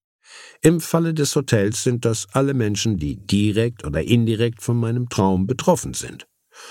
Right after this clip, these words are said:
Dabei ist es erstmal egal, auf welche Art und Weise die jeweiligen Menschen von meinem Traum betroffen sind. Derjenige, der mir das Grundstück verkauft, auf dem ich bauen möchte,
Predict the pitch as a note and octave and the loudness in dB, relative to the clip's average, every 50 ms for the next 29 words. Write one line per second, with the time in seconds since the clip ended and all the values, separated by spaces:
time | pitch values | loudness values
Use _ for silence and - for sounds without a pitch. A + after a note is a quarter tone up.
0 | - - - - _ - - E2 - F2 E2+ D2 D2+ D2+ - - D#3 C#3 - - | -20 -20 -20 -20 _ 0 2 2 4 2 2 0 0 -2 0 -2 -2 -2 -4 -4
1 | - - D#2 D2+ - - - G2+ G#2+ G#2+ G#2 - C#3+ D3 D#3+ D#3+ D#3+ C#3+ B2 G2+ | -4 -2 -2 -2 -2 -2 0 0 0 0 0 0 0 0 0 0 0 0 -2 -2
2 | - A2+ G2+ - - F#2+ F2+ E2 F2+ D#2+ F2+ G2 G2+ F#2+ G#2+ A2+ A2+ B2 B2 B2 | -2 -2 -2 0 0 0 0 0 0 -2 0 0 0 0 0 0 0 0 0 0
3 | B2 B2 A#2+ B2 A#2+ B2 A#2+ A2+ A2 A2 G#2 G2+ G#2 G2+ G2 G#2 G#2 G#2+ G#2+ G#2 | 0 0 0 0 -2 -2 -2 -2 0 0 0 2 0 0 0 0 0 0 0 2
4 | F#2+ F#2+ F#2+ F#2+ - A#2 G#2 - - G#2+ G#2+ G#2+ A2 A2 A2 A2 A2 - - F#2 | 2 0 0 0 0 -2 -2 0 0 -2 0 0 -2 -2 -2 -4 -2 0 2 2
5 | F2+ F2 E2 E2 D2+ C#2 - - - A1+ A1+ - - C2 B1 - - - - - | 2 2 2 0 -2 -4 -6 -8 -8 -8 -8 -8 -8 -8 -8 -10 -10 -12 -16 -18
6 | - _ _ _ _ _ - - - - - - - - - _ _ - F2 E2+ | -20 _ _ _ _ _ -20 -18 -16 -16 -16 -16 -18 -20 -20 _ _ 2 2 2
7 | E2+ F2 D#2+ F#2 G#2 G#2 G#2 A2 A2 A#2 A2+ A2 C2 C2 C2 C#2 C#2 - D2 - | 2 2 2 2 2 2 2 2 2 0 0 -2 -4 -4 -6 -6 -6 -6 -6 -6
8 | - - F#2 G#2 G#2 F#2+ - - - E2+ D#2+ - - B1+ A#1+ - G2 G2+ G#2+ A2+ | -2 0 2 2 2 0 -2 -2 -2 -2 -2 -4 -8 -10 -4 0 2 4 4 4
9 | A#2+ A#2 - - - C2 - - - C2+ A#1+ - - - - - E2+ F2+ F#2 F#2 | 2 -2 -6 -12 -12 -12 -12 -10 -8 -10 -8 -10 -12 -6 -2 0 2 2 2 2
10 | F#2+ G2 G#2 G2+ F#2+ G2 G2+ A2+ G2 | 2 2 2 0 0 0 0 0 0